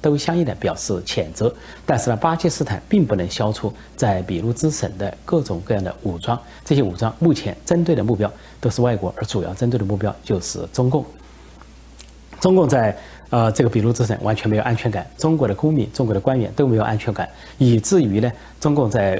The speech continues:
瓜达尔港修建的这个大型港口啊，要用围栏给围起来。说光围栏就是一个巨大的项目。中共在这个瓜达尔港总共投资了五百亿美元，那么占地呢，二十四平方公里。啊，最后呢，不仅建了围栏，造价高昂的围栏，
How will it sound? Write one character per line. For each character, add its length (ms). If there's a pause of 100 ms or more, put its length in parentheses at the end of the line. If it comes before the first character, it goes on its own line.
瓜 140
达 120
尔 100
港 240
修 180
建 140
的 80
这 60
个 40
大 160
型 240
港 200
口 160
啊， 80 (240)
要 120
用 160 (100)
围 200
栏 180 (120)
给 140
围 120
起 220
来。 120 (300)
说 140
光 260
围 160
栏 160
就 100
是 140
一 40
个 40
巨 180
大 140
的 80
项 180
目。 160 (320)
中 140
共 140
在 160
这 100
个 80
瓜 160
达 80
尔 60
港 200
总 160
共 200
投 180
资 120
了 200
五 140
百 120
亿 300
美 140
元， 200 (440)
那 80
么 100
占 180
地 120
呢， 180
二 80
十 140
四 160
平 180
方 100
公 200
里。 120 (380)
啊， 160
最 160
后 80
呢， 100 (540)
不 80
仅 220
建 180
了 80
围 200
栏， 140 (380)
造 180
价 300
高 140
昂 180
的 80
围 200
栏， 140